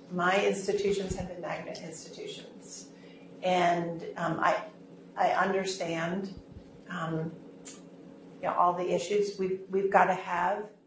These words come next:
a engagement score greater than fifty percent to even apply. So we've got a little ways to go.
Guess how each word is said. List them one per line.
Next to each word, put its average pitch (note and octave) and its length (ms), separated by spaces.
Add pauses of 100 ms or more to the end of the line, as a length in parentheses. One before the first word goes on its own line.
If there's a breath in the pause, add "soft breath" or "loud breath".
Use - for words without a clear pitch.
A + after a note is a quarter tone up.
a F3 340
engagement F3 480
score F3 320
greater E3+ 280
than E3+ 140
fifty F3+ 340
percent - 540
to - 140
even - 360
apply. - 480 (420)
So - 160
we've F3+ 160
got G3+ 180
a G3+ 40
little G3 160
ways E3 340
to G3 100
go. F3 400